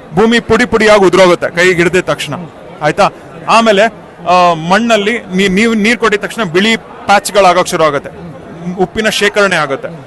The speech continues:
ಮತ್ತೆ ಇನ್ನು ನೀರು ನೀವು ಕೊಟ್ಟಾಗ ನೀರ್ ಬೇಗ ಆವಿ ಆಗೋಗುತ್ತೆ, ಮತ್ತೆ ನೀರ್ ಕೊಟ್ರು ಗಿಡ ಒಣಗುತ್ತೆ. ಇಂಥವೆಲ್ಲ ಏನಾದ್ರೂ ನಿಮ್ಗೆ ಸೂಚನೆಗಳು ಕಾಣ್ತಿದ್ರೆ ನಿಮ್ಮ ಭೂಮಿಯಲ್ಲಿ ಫಲವತ್ತತೆ ಕಮ್ಮಿ ಆಗ್ತಿದೆ ಅಂತ.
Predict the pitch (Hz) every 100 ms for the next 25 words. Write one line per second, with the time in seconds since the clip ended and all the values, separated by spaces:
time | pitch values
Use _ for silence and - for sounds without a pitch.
0 | - - 196 226 208 214 240 180 165 226
1 | 240 220 208 - 190 202 208 147 196 -
2 | 170 170 220 220 160 220 220 160 185 220
3 | 185 165 143 135 - 160 175 180 202 233
4 | 247 226 - 247 247 208 202 226 208 -
5 | - - 170 208 185 - - 165 143 -
6 | 208 240 240 240 233 214 214 214 208 202
7 | 208 202 - 233 247 233 214 190 185 170
8 | 160 151 220 220 233 226 156 208 214 202
9 | 247 214 220 208 202 214 214 214 190 185
10 | 165 143